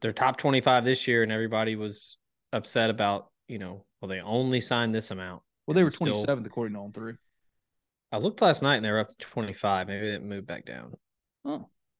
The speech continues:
Speaker 1: They are twenty-five right now in the On Three consensus.
Speaker 2: Moving on up. Here we go.
Speaker 1: Yeah.
Speaker 2: We're done. It's been Talk of Champions Recruiting.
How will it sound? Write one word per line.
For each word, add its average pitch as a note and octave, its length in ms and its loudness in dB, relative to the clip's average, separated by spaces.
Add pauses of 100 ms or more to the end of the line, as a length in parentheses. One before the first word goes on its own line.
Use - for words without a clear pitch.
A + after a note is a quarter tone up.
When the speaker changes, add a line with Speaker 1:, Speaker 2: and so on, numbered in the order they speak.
(160)
Speaker 1:
They G2 200 -8
are C2 540 -12
twenty-five A#2+ 500 4
right F#2 120 0
now F#2 120 -6
in F#2 60 -10
the D#2+ 80 -12
On F2+ 140 -8
Three F#2+ 200 -8
consensus. - 1040 -12 (800)
Speaker 2:
Moving B2+ 320 -2
on D3+ 200 2
up. C3+ 280 0 (540)
Here A#2+ 180 -6
we C3+ 140 2
go. C3 400 -4
Speaker 1:
Yeah. E3+ 160 2 (1200)
Speaker 2:
We're A#3+ 120 6
done. F#3 340 6 (160)
It's - 80 -20
been F#3+ 160 4
Talk G3 220 6
of E3+ 60 -4
Champions G3 460 4
Recruiting. F#3+ 500 4